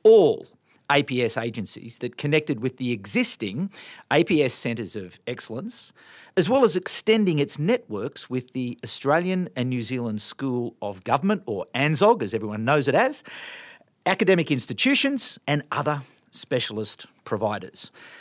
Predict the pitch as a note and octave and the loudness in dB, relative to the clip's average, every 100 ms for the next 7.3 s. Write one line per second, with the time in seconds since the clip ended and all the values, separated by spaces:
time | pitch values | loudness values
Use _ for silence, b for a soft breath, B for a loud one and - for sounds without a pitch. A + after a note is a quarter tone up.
0 | B B E3 D3+ - C#4 D#4+ G#3+ E3 A#2+ | B B -2 0 2 4 4 0 0 0
1 | A2+ A2 A2+ G2 A2+ F3 C3+ C3+ C3 C3 | -2 -2 -4 -6 -6 -6 -4 -2 -2 -2
2 | - G2+ - - G#3 G3 G#2+ - E3 E3+ | -4 -6 -8 -6 0 2 2 0 2 2
3 | C#3 - D#3 E3+ D#3 - G3+ G#3+ G#3+ D#3 | -2 -8 -6 -4 -4 -2 2 4 4 2
4 | F#2+ F2+ C3+ _ b b - D3+ C#3 C3+ | -2 -12 -14 _ b b -2 0 2 2
5 | A#2+ F3+ G#3 G#3+ G3 E3+ D#3 G#2 C3+ C3 | 4 4 4 0 0 -2 -2 0 0 2
6 | B2+ B2 A#2+ A2+ A#2 D3 E3 - D#3+ A2 | -2 -6 -4 -2 2 0 0 -4 -4 -2
7 | G#2 G2+ - | -4 -6 -14